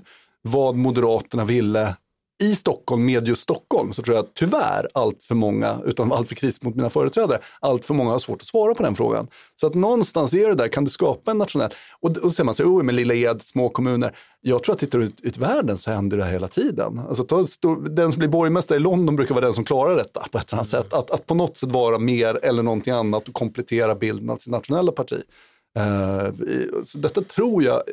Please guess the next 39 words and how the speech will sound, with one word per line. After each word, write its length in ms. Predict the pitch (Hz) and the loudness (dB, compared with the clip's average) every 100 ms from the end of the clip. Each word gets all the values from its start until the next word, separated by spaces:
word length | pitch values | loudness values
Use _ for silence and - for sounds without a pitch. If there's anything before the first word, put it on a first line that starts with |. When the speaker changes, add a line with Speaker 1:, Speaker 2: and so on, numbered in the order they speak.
| - - - | -12 -14 -2
Speaker 1:
återigen, 560 | - - 117 107 117 | -2 -2 -2 -2 0
the 60 | 151 | -4
proof 300 | 147 208 - | 0 -2 0
is 120 | 160 | -2
in 120 | 147 | -2
the 60 | 139 | -2
pudding, 280 | 156 151 120 | 0 0 0
jag 80 | 170 | 0
måste 220 | 143 - | 0 0
lyckas 500 | 123 151 165 - 190 | 0 0 -2 -2 -2
med 140 | 127 113 | -2 -4
det. 100 | - - _ | -6 -18 _
Men 120 | 143 | 0
jag 100 | 139 | 0
tror 120 | 135 131 | 2 -2
att 120 | - | 0
detta, 380 | 123 - - 135 | -2 -2 -2 -2
att 180 | - - | -2 -6
detta 180 | - | -2
är 60 | 131 | -2
en 60 | 113 | 0
del 240 | 120 107 | 0 0
av 160 | 104 117 | 0 -2
uppgiften 720 | - 214 240 - - 117 110 | -2 -2 -2 -4 -4 -4 -2
för 120 | - | 0
mig 360 | 180 214 127 120 - - | 2 2 0 -6 -12 -8
och 80 | - | -4
att 160 | 120 123 | -4 0
det 280 | 185 165 - | 2 2 0
kan 120 | 123 | 0
hjälpa 260 | 113 101 | 0 0
till 360 | 120 117 113 98 - _ _ _ - | -2 0 -2 -4 -10 _ _ _ -6
att, 180 | 117 - | -4 -2
att, 120 | - _ _ _ _ - - - | -4 _ _ _ _ -14 -14 -8
att 120 | 127 | -2
lösa 560 | 143 139 113 - 123 101 - _ _ _ _ | 2 2 2 0 -2 -2 -10 _ _ _ _
storstadshuvudvärken 920 | - 202 131 - - 127 180 185 - | -2 0 2 0 0 2 2 0 -2
för 100 | - | -2
Moderaterna 800 | 131 135 135 208 196 - - - | 0 2 2 2 0 -2 -2 -2